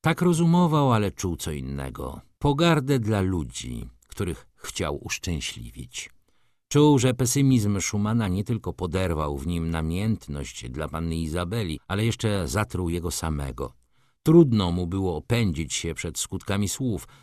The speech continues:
że rodzaj ludzki albo składa się z kur kokietujących koguta, albo z wilków uganiających się za wilczycą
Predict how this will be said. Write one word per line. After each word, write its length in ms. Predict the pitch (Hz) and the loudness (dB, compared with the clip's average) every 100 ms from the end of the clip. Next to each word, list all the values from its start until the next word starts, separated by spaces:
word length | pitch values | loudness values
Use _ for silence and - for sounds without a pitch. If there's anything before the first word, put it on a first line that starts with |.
| _ - | _ -4
że 220 | 87 120 | 2 4
rodzaj 320 | 131 120 104 | 4 4 2
ludzki 460 | 95 123 135 - 107 | 2 0 -2 -6 -4
albo 280 | 95 80 76 | -4 -4 -6
składa 540 | - 92 120 113 78 | -4 -2 0 0 -4
się 180 | - 78 | -8 -8
z 120 | - | -8
kur 380 | - 113 98 - | -4 -2 -2 -4
kokietujących 1000 | 90 - 92 - 87 101 98 - 69 - | -6 -6 -8 -6 -4 -2 -4 -6 -10 -8
koguta, 800 | 85 80 110 139 - 65 60 58 - _ - | -8 -4 -6 -6 -10 -12 -12 -12 -18 _ -6
albo 260 | 101 104 | -2 0
z 60 | 98 | 2
wilków 520 | 98 123 104 85 - | 2 2 0 -4 -8
uganiających 720 | - 101 101 104 107 104 90 92 | -6 -2 0 2 0 0 -2 -6
się 120 | 82 | -4
za 140 | 78 | -4
wilczycą 680 | 73 78 69 - - 67 60 | -4 -6 -8 -10 -8 -8 -10